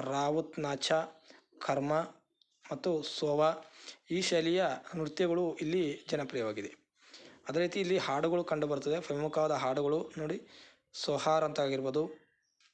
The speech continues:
ಬಿಹಾವ್ ಆಗಿರ್ಬೋದು, ಪತೋನಿ, ಈ ರೀತಿಯಾದಂತಹ ಪ್ರಮುಖವಾದ ಹಾಡುಗಳು ಇಲ್ಲಿ ಕಂಡುಬರ್ತವೆ. ಇಷ್ಟು ನಮಗೆ ಛತ್ತೀಸ್ಗಢ ಬಗ್ಗೆ. ಅಂದ್ರೆ ಛತ್ತೀಸ್ಗಢ ಎರಡು ಸಾವಿರ ಇಸ್ವಿಯಲ್ಲಿ ಡಿವೈಡ್ ಆಯ್ತದಲ್ಲ, ಹಾಗಾಗಿ ಇದರ ಮಾಹಿತಿ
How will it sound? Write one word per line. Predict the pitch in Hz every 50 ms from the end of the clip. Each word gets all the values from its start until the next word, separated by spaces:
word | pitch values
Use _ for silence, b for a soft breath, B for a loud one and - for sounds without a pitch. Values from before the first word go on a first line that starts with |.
| _ _ _ _ _ _ _ _ _ _ _ _ _ _ -
ಬಿಹಾವ್ | 147 147 139 127 - 151 156 160 160
ಆಗಿರ್ಬೋದು, | 156 143 135 135 131 131 131 131 147 160 180 - - _ _ _ _ _ _ _ _ _ _ _ _ b b b b b _ -
ಪತೋನಿ, | - 135 131 - - 165 165 160 151 143 143 - - - _ B B B B B B B -
ಈ | 185 170 180
ರೀತಿಯಾದಂತಹ | 180 180 165 170 160 160 156 156 165 190 190 156
ಪ್ರಮುಖವಾದ | 135 - - 151 160 165 160 180 170 156 143
ಹಾಡುಗಳು | 165 151 - - 139 143 151 147 151 151
ಇಲ್ಲಿ | 147 147 196 254 262 - B B B B -
ಕಂಡುಬರ್ತವೆ. | - 139 139 131 131 120 120 135 117 - - - B B B B B B -
ಇಷ್ಟು | 160 - - - 208
ನಮಗೆ | 185 165 170 185 196 156 127 147 - -
ಛತ್ತೀಸ್ಗಢ | - 147 - 190 180 - - 180 156
ಬಗ್ಗೆ. | 143 143 135 151
ಅಂದ್ರೆ | 170 160 165 156 165
ಛತ್ತೀಸ್ಗಢ | - 165 156 - 185 175 - - 190 190 185 156 131 143 156 170
ಎರಡು | 165 143 139 139
ಸಾವಿರ | 143 - 170 170 165
ಇಸ್ವಿಯಲ್ಲಿ | 147 - 175 165 160 180 175 139 123 135 170 226 B B B B B B B B B B B -
ಡಿವೈಡ್ | 147 151 156 170 175
ಆಯ್ತದಲ್ಲ, | 175 160 147 139 127 135
ಹಾಗಾಗಿ | 151 156 147 135 131 135 139 151 151 156 160 175 160 139
ಇದರ | 147 143 151 151 151 147
ಮಾಹಿತಿ | 139 131 127 127 147 147 - 160 143 139 160